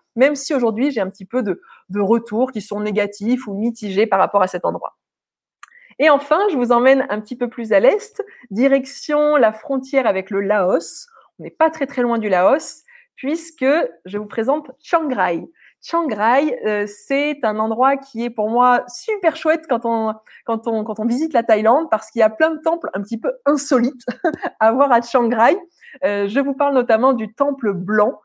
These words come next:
C'est un temple étonnant, qui est plutôt récent, hein, qui est plutôt moderne. C'est pas un temple ancestral, loin de là. C'est un temple qui est, qui est très récent, mais qui est, euh, tout blanc, qui est lumineux. Alors, il est, euh, il est blanc pour symboliser la pureté du bouddhisme.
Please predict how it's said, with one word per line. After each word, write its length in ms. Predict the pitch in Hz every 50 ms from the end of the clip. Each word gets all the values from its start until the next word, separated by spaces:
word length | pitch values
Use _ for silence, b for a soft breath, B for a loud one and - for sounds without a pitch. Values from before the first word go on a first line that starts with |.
| b b b b
C'est 380 | _ - - - - 311 - 277
un 120 | 247 247
temple 500 | 247 262 285 285 302 277 247 196 - - - _ _
étonnant, 600 | 320 320 311 - 285 277 254 240 226 254 339 403 -
qui 100 | - -
est 40 | -
plutôt 460 | 190 - 285 285 - 381 370 370 302
récent, 560 | 180 185 185 240 254 254 - - 240 349 359
hein, 100 | 233 208
qui 100 | - -
est 40 | 180
plutôt 260 | 185 208 - - 262
moderne. 380 | 240 226 214 202 220 254 320 330 -
C'est 100 | - -
pas 100 | - 220
un 120 | 196 180
temple 460 | 185 - - 220 226 226 180 180 170
ancestral, 640 | 156 175 185 - 170 170 - - - 208 254 311 285 277 B B B B
loin 200 | - 202 220 233
de 120 | 226 208 196
là. 220 | 190 220 285 - - b b b b
C'est 220 | - 254 - -
un 80 | 233 240
temple 320 | 247 311 330 320 - 208
qui 220 | - - - 202
est, 60 | 190 185
qui 100 | - 190
est 80 | 185
très 140 | - - 277
récent, 500 | 269 254 254 254 - - 277 294 339 370
mais 220 | 320 247 233 247 247
qui 260 | - - - 247 269
est, 120 | 285 294 262
euh, 120 | 208 180 180 B B B B _ _ _ _
tout 200 | - - 359 320
blanc, 400 | 233 240 233 233 247 285 330 311
qui 240 | - - - 214 214
est 40 | 202
lumineux. 720 | 190 196 196 196 254 320 339 320 311 302 277 254 262 330 370 b b b b b b
Alors, 160 | 175 180 185
il 160 | 196 202 190
est, 180 | 202 202 196 190
euh, 140 | 175 160 160 -
il 100 | 202 202
est 60 | 220
blanc 260 | 190 196 254 302 359
pour 200 | 349 - 294 - -
symboliser 640 | - - 285 277 269 262 262 240 247 233 269 349
la 100 | 285 214
pureté 560 | 202 - - - - 277 269 - - 277 269 247
du 140 | 208 175
bouddhisme. 640 | 165 160 165 185 185 165 208 311 415 381 294 226 185